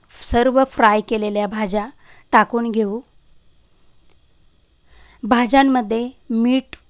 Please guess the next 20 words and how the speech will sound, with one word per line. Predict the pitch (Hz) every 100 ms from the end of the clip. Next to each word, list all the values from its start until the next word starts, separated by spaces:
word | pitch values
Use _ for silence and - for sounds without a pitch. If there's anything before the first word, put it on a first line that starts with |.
| _ _ -
नसल्यामुळे | 254 233 - 247 247 240 226 233 -
आपण | 226 226 226 262 - - - _ -
सुरुवातीला | - 240 254 262 247 254
भातामध्ये | 233 233 240 226 226 220
मीठ | 220 220 -
टाकलेले | 214 220 220 226
आहे, | 202 190 226 269 _ _ _ - _
त्याचा | 254 208 247 240
अंदाज | 226 226 214
घेऊनच | 196 214 220 240 262
आता | 226 -
आपण | 208 208 214 226 269 - - -
एक | 233 240 - _ _
पाव | 247 240
चमचा | 262 254 226 220 226
पुन्हा | 240 - 247 233 240
एकदा | 202 220
मीठ | 220 220 214
टाकत | 220 214 214 214
आहोत | 202 208